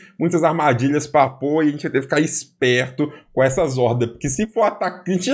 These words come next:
nem recebeu uma horda dessa, igual a gente tá recebendo aqui, ó, ne-, nesse, nesse partezinho do vídeo,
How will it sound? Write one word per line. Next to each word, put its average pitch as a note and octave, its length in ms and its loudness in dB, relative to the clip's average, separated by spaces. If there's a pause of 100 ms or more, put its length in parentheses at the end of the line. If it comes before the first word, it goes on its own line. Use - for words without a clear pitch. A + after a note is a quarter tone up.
(260)
nem C#4 180 4
recebeu G#3+ 380 0
uma G#3+ 220 -4
horda E3+ 340 2
dessa, C3 560 0 (160)
igual C#3+ 220 2
a D3+ 40 2
gente D3 80 -8
tá E3+ 80 -2
recebendo B2+ 520 2
aqui, A#2 180 -4
ó, A#2 180 2
ne-, A#2+ 300 0
nesse, B2+ 340 -2
nesse C3 220 -2
partezinho C3 460 2
do A#2+ 120 0
vídeo, C3 480 0